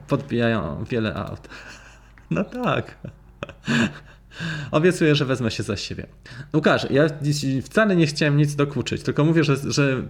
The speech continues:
pani mnie przegoni z tym materiałem. Nie wiem, czy mi to uszyje. Planujesz w najbliższym czasie jakiś wypad do Katowic? Myślałem o tym, żeby zrobić ten budynek Kato. E,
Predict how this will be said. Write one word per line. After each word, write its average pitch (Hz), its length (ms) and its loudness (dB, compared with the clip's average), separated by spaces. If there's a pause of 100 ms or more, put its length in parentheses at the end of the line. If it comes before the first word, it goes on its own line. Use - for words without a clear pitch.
pani 156 280 4
mnie 143 180 4
przegoni 143 480 0
z 143 60 -8
tym 139 120 -4
materiałem. 131 600 0
Nie 123 80 -2
wiem, 113 140 -2
czy - 140 -6
mi 113 100 -2
to 113 160 -4
uszyje. - 500 -4 (500)
Planujesz 196 380 4
w - 40 -2
najbliższym 170 340 2
czasie 151 240 0
jakiś 143 180 -2
wypad 127 260 -2
do 110 80 -4
Katowic? 117 400 -4
Myślałem 226 300 2
o 208 60 4
tym, 180 160 4
żeby 170 160 2
zrobić 151 280 0
ten 147 180 0
budynek 120 540 -2
Kato. 123 540 -4 (120)
E, 107 680 -4